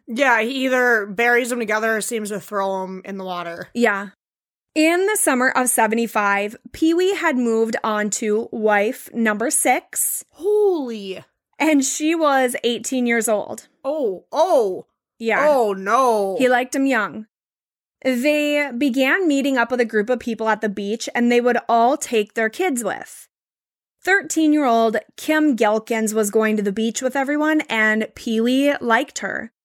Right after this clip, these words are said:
Speaker 1: They're just letting, like, kids go to the beach with somebody that's, like, way older than a eighteen-year-old?
Speaker 2: Apparently.
Speaker 1: Okay.
Speaker 2: Yeah.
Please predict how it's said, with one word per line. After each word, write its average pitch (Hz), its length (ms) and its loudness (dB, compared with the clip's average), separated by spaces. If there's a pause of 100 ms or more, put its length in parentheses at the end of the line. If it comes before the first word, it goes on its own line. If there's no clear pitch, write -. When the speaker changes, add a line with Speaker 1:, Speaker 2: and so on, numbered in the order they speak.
(100)
Speaker 1:
They're 240 200 0
just 311 240 -2
letting, 233 600 2
like, 202 420 -4 (720)
kids 214 340 0
go 208 180 2
to 196 320 2 (140)
the 208 140 -8
beach 196 320 -2
with 190 140 0
somebody 190 360 0
that's, 185 260 -2
like, 175 220 0
way 180 260 -2
older 185 360 0
than 190 160 -2
a 175 260 -6 (140)
eighteen-year-old? 190 800 -4 (360)
Speaker 2:
Apparently. 254 960 2
Speaker 1:
Okay. 220 460 -4
Speaker 2:
Yeah. 233 520 2